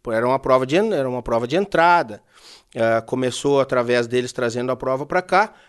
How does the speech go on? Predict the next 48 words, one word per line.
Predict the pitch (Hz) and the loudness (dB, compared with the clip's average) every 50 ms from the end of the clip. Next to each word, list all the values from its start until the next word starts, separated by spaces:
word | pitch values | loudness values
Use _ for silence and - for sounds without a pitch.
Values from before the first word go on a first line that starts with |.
| _ _ | _ _
se | - - 156 | -18 -14 -12
difundiu | 147 151 - - 180 160 143 170 165 | -12 -6 0 0 0 4 4 2 4
muito | 160 160 165 156 - 151 | 4 2 0 0 -2 -4
em | 139 | -4
Santa | - - 139 131 143 139 | -4 -4 -4 -4 -4 -4
Catarina, | - 143 139 - 151 147 143 143 160 180 226 233 226 _ _ _ _ _ _ | -4 -4 0 2 2 2 2 2 2 0 0 -2 -6 _ _ _ _ _ _
pela | - 113 113 110 | -6 -6 -6 -4
facilidade | - 120 - - 127 120 120 117 117 120 117 113 110 | -6 -8 -8 -8 -10 -8 -2 0 0 0 0 -4 -8
de | 113 | -8
não | 117 117 117 | -6 -6 -6
ter | 113 117 117 | -6 -8 -10
que | 117 - | -8 -8
usar | 120 107 113 113 | -6 -2 0 0
o | 127 131 | 0 0
gado, | 120 123 123 135 147 160 160 139 110 104 | -2 -2 0 2 4 4 4 2 0 -4
então | 107 107 - - 120 | -10 -14 -12 -12 -12
se | 117 - 127 | -10 -8 -6
é | |
uma | 117 113 | -6 -6
prova | 110 117 117 117 113 117 | -4 -2 -2 -2 -2 -4
mais | 117 117 113 117 - | -6 -6 -6 -8 -8
que | - 117 | -10 -8
dá | 110 110 110 | -8 -8 -6
pra | - - - | -6 -8 -8
conduzir | - 123 117 110 107 101 113 117 | -8 -8 -8 -8 -8 -8 -10 -8
dentro | 113 113 113 110 - 113 | -8 -8 -10 -10 -10 -10
de | 117 | -8
uma | 127 143 | -8 -8
pista, | 147 - - 143 175 - - - _ _ _ _ _ _ _ _ _ _ _ _ | -8 -6 -6 -6 -6 -6 -8 -14 _ _ _ _ _ _ _ _ _ _ _ _
mas | - 202 190 180 | 0 2 4 4
é | |
uma | 185 214 233 - | 4 4 2 2
prova | - 180 165 165 185 214 | 2 4 4 4 4 2
de | 214 220 | -2 -2
um | 254 247 220 | -2 0 2
alto | 160 156 196 196 - 214 | 2 2 2 2 -2 -4
nível | 185 151 147 151 170 | -2 -2 -2 -2 -2
de | 175 196 | -2 -2
adestramento, | 196 196 208 196 - 240 240 226 196 185 208 202 - 127 | -2 -2 -4 -4 -4 -4 -2 0 0 0 0 -2 -4 -8
um | 113 107 107 104 | -10 -10 -12 -12
grau | 98 101 98 107 123 143 147 | -10 -6 -4 -2 0 0 2
alto, | 135 117 113 135 160 - - 226 - _ _ _ _ _ _ _ | 2 2 0 -2 -4 -6 -10 -14 -14 _ _ _ _ _ _ _
remetendo | - 147 151 170 190 180 180 - 151 143 151 160 | -4 -2 0 0 0 0 0 -2 -4 -2 2 4
à | 170 | 4
alta | 165 160 165 - | 4 4 2 -2
escola | - - - 156 151 147 143 | -8 -4 -2 0 0 0 -2
de | 151 | -6
equitação, | 147 - - - 165 156 - - 113 95 | -10 -8 -6 -6 -6 -6 -6 -8 -10 -12